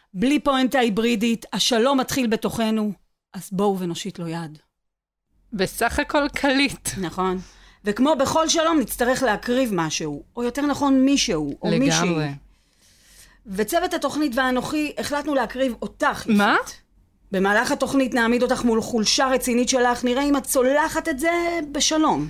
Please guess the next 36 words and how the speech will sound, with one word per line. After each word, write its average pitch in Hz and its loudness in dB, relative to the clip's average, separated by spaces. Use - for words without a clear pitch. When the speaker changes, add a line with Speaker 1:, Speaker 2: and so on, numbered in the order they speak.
Speaker 2:
לא, 226 4
לא, 214 4
לא, 190 4
לא, 180 4
לא, 170 2
לא, 160 2
לא. 147 -2
אם 220 2
אני 202 2
נופלת, 254 2
אני 180 2
לוקחת 185 0
אותך 180 -2
איתי. 156 -6
Speaker 1:
כמה 220 0
חברים 185 0
מצידך, 170 -4
כבר 233 2
רואים 202 2
שיפור. 151 -6
את 190 -4
יודעת 240 2
מה? 285 2
שכנעת. 208 0
גם 285 2
אני 285 4
אתנדב 240 0
ואקריב 226 0
את 240 0
עצמי 226 0
למען 226 2
האנושות 214 -2
כולה, 240 0
ולמען 196 0
השלום. 185 -2
מתחילים? 214 2